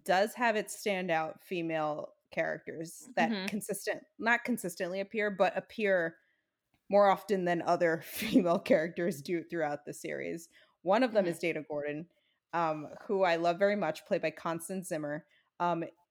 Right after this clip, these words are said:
Speaker 1: if you really wanna see Constance Zimmer in, like, mommy vibes role, fucking watch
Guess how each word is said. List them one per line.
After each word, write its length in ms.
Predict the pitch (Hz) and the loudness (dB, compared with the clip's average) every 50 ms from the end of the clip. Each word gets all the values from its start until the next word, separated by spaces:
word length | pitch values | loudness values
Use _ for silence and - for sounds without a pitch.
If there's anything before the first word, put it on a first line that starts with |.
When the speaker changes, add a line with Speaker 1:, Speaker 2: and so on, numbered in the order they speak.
| _ _ _ _ _ _ - | _ _ _ _ _ _ -10
Speaker 1:
if 160 | 214 - - | -10 -6 -4
you 120 | 214 247 254 | -4 0 2
really 280 | 277 269 269 269 269 | 4 4 6 4 4
wanna 220 | 247 226 214 202 208 | 0 0 0 -2 -2
see 180 | - 220 175 | -4 -6 -6
Constance 420 | - - 208 185 175 - 175 165 180 | -4 -4 -4 -4 -4 -6 -8 -6 -4
Zimmer 300 | 190 170 165 165 160 156 | -4 -2 -2 -4 -4 -4
in, 180 | 165 165 160 | -4 -4 -4
like, 300 | 156 160 160 156 - - _ _ _ - | -4 -4 -4 -6 -8 -14 _ _ _ -10
mommy 480 | 170 170 180 165 160 165 165 165 165 | -6 -4 -2 0 0 0 0 -2 -2
vibes 480 | 156 165 151 143 151 151 156 180 - 165 | -2 -2 0 0 0 -2 -2 -4 -8 -2
role, 300 | 175 170 160 151 151 151 | 0 2 2 2 0 -2
fucking 400 | - - 160 160 - 175 165 160 | -2 -2 -2 -2 -2 -4 -2 -2
watch 280 | 160 160 151 151 - | 0 -2 -2 -4 -6